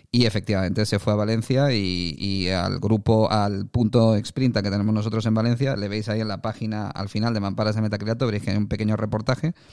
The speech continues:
videoreportaje pequeño, porque al final era una noticia que ellos replicaban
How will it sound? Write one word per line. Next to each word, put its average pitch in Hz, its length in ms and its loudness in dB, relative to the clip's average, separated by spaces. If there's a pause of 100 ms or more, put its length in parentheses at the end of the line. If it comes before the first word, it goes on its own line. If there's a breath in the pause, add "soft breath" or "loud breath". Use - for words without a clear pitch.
(220 soft breath)
videoreportaje 101 600 -4
pequeño, 113 300 4
porque - 300 -10
al 92 100 -4
final 101 240 0
era 107 100 4
una 104 140 2
noticia 127 460 2
que 117 80 -2
ellos 107 120 2
replicaban 107 640 2